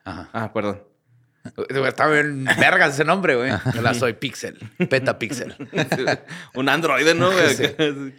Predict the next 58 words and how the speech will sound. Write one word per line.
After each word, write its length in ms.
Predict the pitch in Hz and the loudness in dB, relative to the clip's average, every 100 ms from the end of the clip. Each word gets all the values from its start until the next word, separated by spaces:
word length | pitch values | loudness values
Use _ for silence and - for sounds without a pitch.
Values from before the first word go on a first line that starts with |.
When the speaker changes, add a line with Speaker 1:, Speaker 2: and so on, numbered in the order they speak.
| _ _ - - _ | _ _ -20 -20 _
Speaker 2:
Sí, 160 | 175 | 2
pues, 160 | 170 160 | 4 2
eh, 280 | 147 156 156 | 4 6 4
resulta 360 | 156 180 214 | 4 2 2
que 100 | 202 | 4
la 120 | 208 202 | 4 4
publicación 400 | 180 160 147 165 | 0 0 0 2
Speaker 3:
Sí, 40 | |
Speaker 2:
de 40 | 147 | 4
Speaker 3:
yo 40 | |
Speaker 2:
las 100 | 151 | 6
Speaker 3:
nomás 120 | 170 | 6
Speaker 2:
imágenes 160 | 175 175 | 6 4
Speaker 3:
les 60 | - | 4
puedo 160 | 175 | 6
decir 380 | 160 135 180 190 | 6 8 8 8
que 120 | 190 | 6
no 100 | 143 | 4
les 140 | 160 143 | 4 4
puedo 160 | 147 | 6
decir 240 | 147 143 127 | 6 4 4
nada. 360 | 135 127 95 90 - - 214 | 6 6 4 0 -14 2 4
Buenas 320 | 139 156 156 | 6 6 6
tardes. 320 | - 156 123 147 143 | 6 4 4 0 0
Speaker 2:
<laughs> 100 | - | 0
De 100 | 165 | 2
hecho, 180 | 180 233 | 4 4
güey. 140 | 190 | 4
Speaker 1:
Con 40 | 113 | 0
permiso. 320 | 123 117 110 _ 165 - - _ _ _ _ _ _ _ _ _ _ _ | -2 -2 -6 _ -18 -18 -20 _ _ _ _ _ _ _ _ _ _ _
Speaker 2:
Sí, 120 | 175 | 2
dijo, 180 | 180 175 | 4 6
"La 120 | 165 | 4
publicación 380 | 160 165 160 170 | 4 2 2 2
de 60 | 214 | 2
las 140 | 220 | 2
imágenes 420 | 175 180 214 208 | 2 0 0 0
y 40 | 170 | 0
el 60 | |
metraje 360 | 160 156 190 214 | -2 0 0 2
no 80 | 185 | -2
es 80 | |
posible 320 | - 185 185 185 | -4 -6 -4 -4
en 80 | |
este 160 | 185 185 | -6 -6
momento. 480 | 160 160 226 226 269 - _ _ | -4 0 0 -2 -10 -12 _ _
No 120 | 143 147 | -4 0
se 80 | |
ha 40 | 165 | 0
proporcionado 480 | 170 156 139 135 151 | -2 -6 -6 -4 0
una 140 | 160 | 0
línea 240 | 160 165 | 0 0
de 60 | 165 | 0
tiempo 280 | - 170 180 | 0 -4 -2
para 140 | 156 | -2
el 40 | 123 | -2
lanzamiento 460 | 120 120 117 113 | -4 -8 -8 -10
futuro". 420 | 123 113 87 107 | -14 -12 -12 -12